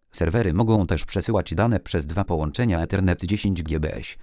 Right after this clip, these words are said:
Serwery linii X zużywają podczas pracy sto dwadzieścia osiem w mocy,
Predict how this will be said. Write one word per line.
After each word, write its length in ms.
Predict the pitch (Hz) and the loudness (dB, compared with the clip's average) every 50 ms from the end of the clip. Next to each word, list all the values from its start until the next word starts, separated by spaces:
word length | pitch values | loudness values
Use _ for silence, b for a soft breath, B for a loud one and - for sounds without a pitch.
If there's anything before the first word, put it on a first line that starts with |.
| - - | -12 -6
Serwery 420 | - 85 85 82 120 113 92 87 | -2 0 2 2 2 2 2 2
linii 320 | 87 98 110 95 82 78 | 2 4 4 4 2 0
X 300 | 80 - - - - - - | -2 -4 -6 -6 -6 -6 -4
zużywają 560 | 73 82 104 90 90 85 98 104 101 98 92 | -2 0 0 2 2 2 2 2 2 0 0
podczas 480 | 82 78 76 - - - 73 71 - - | 0 -4 -6 -6 -6 -4 -4 -4 -4 -2
pracy 340 | - 110 127 127 - 123 101 | -2 0 0 0 0 0 0
sto 220 | - - 98 95 | 0 0 0 0
dwadzieścia 460 | 92 90 92 80 78 - - - 92 | 2 2 0 0 -2 -2 -2 -2 0
osiem 260 | 98 92 - 92 85 76 | 0 0 0 0 0 0
w 60 | 85 | 0
mocy, 320 | 90 90 85 - 69 73 | 0 0 0 -2 -6 -10